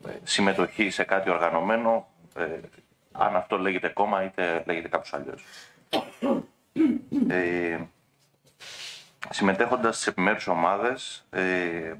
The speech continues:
πιο συγκεκριμένα υπάρχει συμμετοχή στον πολιτισμό, στην παιδεία και στην παραγωγική ανασυγκρότηση, τις διεθνείς σχέσεις. Προσπαθούμε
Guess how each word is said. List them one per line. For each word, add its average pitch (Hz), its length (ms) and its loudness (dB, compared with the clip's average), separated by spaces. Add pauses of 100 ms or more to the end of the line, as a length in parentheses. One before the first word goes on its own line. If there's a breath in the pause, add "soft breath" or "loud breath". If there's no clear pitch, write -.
(120)
πιο - 140 -2
συγκεκριμένα 98 880 2
υπάρχει 101 280 0
συμμετοχή 98 580 -4
στον 90 180 -4
πολιτισμό, 87 720 0
στην - 180 -12
παιδεία 87 420 0
και 85 100 -8
στην - 120 -12
παραγωγική 82 480 0
ανασυγκρότηση, 104 880 -2 (360 loud breath)
τις 90 160 -6
διεθνείς 87 420 0
σχέσεις. 123 540 -2 (640 soft breath)
Προσπαθούμε 113 880 2